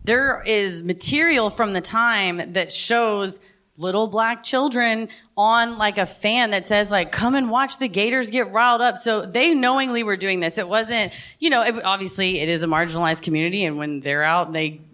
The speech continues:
you obviously can burn a woman's house down and nobody really did anything. So I think it was maybe kind of understood, but Jabbar Edmond did a really great piece on it about how,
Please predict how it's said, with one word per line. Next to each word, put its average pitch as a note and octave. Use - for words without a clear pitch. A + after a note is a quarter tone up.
you G#3
obviously A3
can E3+
burn F3
a E3+
woman's D#3
house F3+
down D#3
and D3
nobody D#3
really D#3
did D#3+
anything. E3+
So F#3+
I F#3+
think A#3
it G#3+
was G#3+
maybe D#3+
kind G3+
of E3+
understood, F#3
but F3+
Jabbar F#3+
Edmond F3+
did E3+
a E3
really E3
great E3
piece F3+
on D#3
it D3+
about D#3+
how, D#3